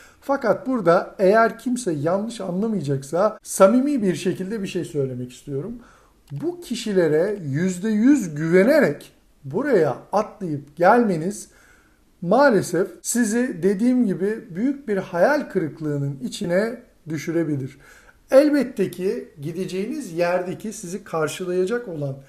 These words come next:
kişiler tabii ki de geldiğinizden çok memnun olacaktır, mutlu olacaklardır vesaire. Fakat unutmayalım ki herkesin bir hayat döngüsü var. Herkes bir koşturma içerisinde ve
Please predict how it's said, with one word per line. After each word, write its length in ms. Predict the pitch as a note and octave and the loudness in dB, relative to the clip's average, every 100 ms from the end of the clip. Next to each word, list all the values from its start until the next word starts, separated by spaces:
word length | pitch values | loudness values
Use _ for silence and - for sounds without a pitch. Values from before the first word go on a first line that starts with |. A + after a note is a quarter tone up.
| _ _ _ | _ _ _
kişiler 560 | A3 G3 E3+ D#3+ F#3+ | -12 -6 0 0 -2
tabii 260 | - C4 C#4+ | -6 -6 -4
ki 120 | G#3+ | -4
de 60 | F#3 | -6
geldiğinizden 1040 | C3+ D#3+ F3 F3 G3 G3+ F#3 F3 A3 A#3+ - _ _ | -2 -2 -2 -4 -8 -8 -8 -6 -6 -6 -14 _ _
çok 300 | - A3+ A3+ | -12 -10 -8
memnun 320 | F3 F3+ G3+ A3 | -8 -6 -6 -6
olacaktır, 560 | G#3 G3+ G#3 G#3 A3 | -6 -4 -4 -4 -10
mutlu 360 | G3+ F#3+ - A3+ | -10 -12 -12 -12
olacaklardır 720 | G3+ G3 F#3+ F#3+ F#3+ F#3 F#3+ | -8 -4 -4 -4 -6 -4 -6
vesaire. 440 | D#3+ D3 F#3 D3+ C#3+ | -6 -4 -4 -2 -4
Fakat 480 | - A#3 F3+ E3+ - - _ _ | -8 -8 -6 -6 -10 -20 _ _
unutmayalım 580 | F#3+ B3 A3 F#3+ F3+ E3 | -6 -6 -4 -2 -2 -6
ki 220 | - G#3+ - _ _ | -8 -8 -10 _ _
herkesin 880 | - G#3+ C4+ C4 D#3+ C#3+ G3 G#3+ D3+ | -6 -2 -2 -2 -6 -6 -8 -10 -12
bir 260 | E3+ A#3+ B3 _ _ | -8 -8 -8 _ _
hayat 480 | - D#3 G3 A#3+ - | -6 2 2 2 -4
döngüsü 400 | E3+ E3+ D3+ E3 | -8 -8 -8 -4
var. 180 | F3 F#3+ | -4 -2
Herkes 540 | F3 A#3+ A3 G3+ F3 | -4 -6 -6 -10 -8
bir 200 | F#3 G3 - - - - | -8 -8 -12 -20 -20 -8
koşturma 640 | E3 C#3+ - F#3+ E3+ F3+ | -6 -6 -8 -6 -2 -2
içerisinde 640 | D#3+ E3 C#3 D#3 D#3+ F3+ D3 | -4 -4 -6 -8 -10 -6 -4
ve 220 | D#3 | -4